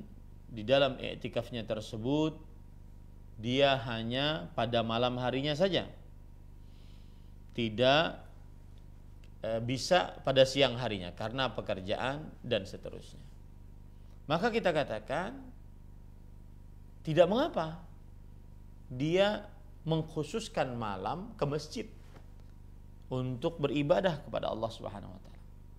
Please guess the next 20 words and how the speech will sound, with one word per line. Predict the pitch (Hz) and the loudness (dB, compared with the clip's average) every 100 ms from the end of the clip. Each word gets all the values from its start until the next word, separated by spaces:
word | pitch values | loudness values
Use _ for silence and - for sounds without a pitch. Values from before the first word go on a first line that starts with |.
| - - - | -18 -10 -4
Tetapi | 139 - - - 131 156 190 - - - - - - - - | -2 0 0 -2 -2 -2 -4 -8 -14 -18 -18 -18 -18 -14 -4
tidak | 160 147 135 | 2 4 4
seperti | - 139 147 143 185 226 | 2 0 -2 -2 -2 -4
itu | - 226 208 - - | -2 -4 -4 -6 -4
i'tikaf | 147 - - - 196 202 165 | -4 -4 -6 -2 0 2 2
yang | 135 | 0
didama-, | 123 110 110 110 | 0 -2 -2 -6
yang | 131 131 127 123 | -2 0 0 -2
dicontohkan | 120 127 120 135 135 120 | -2 -2 0 0 0 -2
oleh | 113 110 | -2 -2
Rasul | 95 - 139 220 - - - | -4 -2 -4 -4 -8 -14 -4
sallallahu | - 180 117 123 123 | 2 4 4 0 -2
alaihi | 104 104 101 | -2 -4 -10
wasallam. | 90 - - - - - - - - - - - - | -12 -16 -16 -18 -18 -18 -18 -18 -18 -18 -16 -16 -14
Nah, | |
itu | - 147 | -8 -6
saja. | 165 - - - - - - - - - | -6 -8 -12 -16 -18 -18 -16 -16 -16 -6
Tidak | 139 127 - | -2 0 0
mengapa | 127 127 240 - 117 - | 0 2 2 2 -2 -2
dia | 120 110 101 - | -4 -2 -2 -2